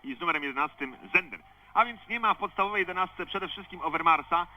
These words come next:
który wczoraj doznał drobnego urazu. Nie ma również Neumana, który jest graczem podstawowym, ale czy trudno tutaj mówić o tym, kto jest podstawowy, a kto nie, bowiem w tej plejadzie gwiazd Fran Rijkaard ma wśród kogo wybierać.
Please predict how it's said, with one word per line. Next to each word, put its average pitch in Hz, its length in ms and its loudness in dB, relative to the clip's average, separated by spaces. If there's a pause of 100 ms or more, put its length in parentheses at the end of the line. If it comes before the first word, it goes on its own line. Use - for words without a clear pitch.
(140)
który 170 180 -2
wczoraj 156 500 0
doznał 151 400 2
drobnego 175 400 -4
urazu. 143 460 4 (260)
Nie 185 120 -2
ma 196 80 6
również 170 300 0 (240)
Neumana, 165 600 4 (260)
który 156 240 -2
jest 147 220 2 (140)
graczem 156 380 0
podstawowym, 165 520 0
ale 151 280 2 (380)
czy 147 120 0
trudno 190 440 0
tutaj 175 260 -6
mówić 180 300 -8
o 160 160 0
tym, 151 200 -8
kto - 140 -4
jest 185 160 -4
podstawowy, 160 560 0
a 156 80 4
kto - 180 -6
nie, 147 240 2 (280)
bowiem 170 360 0
w - 60 -20
tej 147 160 -2
plejadzie 180 520 0
gwiazd 139 340 2 (200)
Fran 202 240 2
Rijkaard 151 600 0
ma 139 320 4
wśród 123 220 -14
kogo 120 320 2 (180)
wybierać. 139 500 0